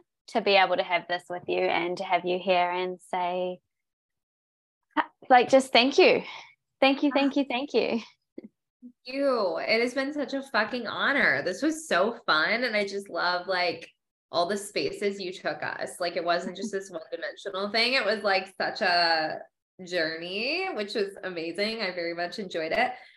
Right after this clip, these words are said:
Speaker 2: Was it as bad or scary as you thought it was gonna be?
Speaker 1: No, definitely not. I just, like, now my mind's like, "Oh, I wonder if I could have, like, created a better journey for people."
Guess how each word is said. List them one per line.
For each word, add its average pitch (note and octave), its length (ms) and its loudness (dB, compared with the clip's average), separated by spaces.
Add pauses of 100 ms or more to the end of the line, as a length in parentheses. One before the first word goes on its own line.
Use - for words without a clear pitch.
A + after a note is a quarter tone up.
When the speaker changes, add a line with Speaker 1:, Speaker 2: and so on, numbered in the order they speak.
(140)
Speaker 2:
Was A3 140 2
it B3+ 60 4
as B3+ 140 4
bad G#3+ 380 8
or A#3 40 4
scary G3+ 380 2
as G#3+ 160 0
you A#3+ 80 -6
thought G3+ 160 2
it F#3+ 60 -4
was G3+ 100 -8
gonna A3+ 180 -6
be? A#3 680 -6 (760)
Speaker 1:
No, A#3+ 240 6
definitely A3+ 500 2
not. G3+ 360 4
I G3+ 120 4
just, G3 480 -6
like, G3+ 240 4
now F#3+ 220 4
my F#3+ 140 0
mind's F#3+ 360 -4
like, G3 240 -6
"Oh, C#4 100 4
I A3+ 180 8
wonder G#3+ 320 4
if G#3 140 -8
I G3 100 -2
could G3 220 -4
have, G3 200 4
like, G3 420 2 (480)
created G3 680 2 (220)
a F#3+ 60 -4
better F#3+ 300 2
journey F#3+ 440 -2
for - 160 -6
people." F#3 760 0